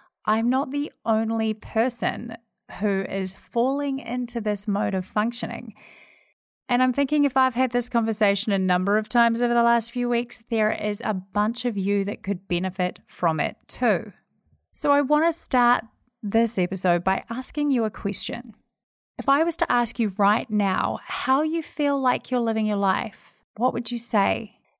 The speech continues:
Do you feel like you're currently in a reactionary mode or a proactive mode? Are you simply reacting to what is in front of you right now? Or do you feel like you are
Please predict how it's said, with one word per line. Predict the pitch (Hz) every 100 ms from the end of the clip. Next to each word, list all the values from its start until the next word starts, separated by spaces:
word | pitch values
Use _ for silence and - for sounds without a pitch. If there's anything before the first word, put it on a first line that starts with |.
| _
Do | 247
you | 240 247
feel | 233 - 247 254 277
like | 277 294 -
you're | 247
currently | - - 240 240 262 277 269 285
in | - 240
a | 240 208
reactionary | 196 180 180 175 - - 254 277 277 277
mode | 262 269 277 277 - - _ _ _ _
or | 226 220
a | - 220
proactive | - - - 226 220 214 214 226 - 196 196 - 190 185 - -
mode? | 175 143 - - - _ _ _ _ _ -
Are |
you | 202 208
simply | - 233 226 226 208
reacting | 185 175 180 180 - 262 269 277 262
to | -
what | 214 214 -
is | 214 196 -
in | 220
front | 214 - 196
of | 220
you | 262
right | 262 269 269
now? | 269 - - 339 - _ -
Or | 247
do | 269
you | 262
feel | 254 - 285 294
like | 294 294 -
you | 254 254 254 254 -
are | 240 233 226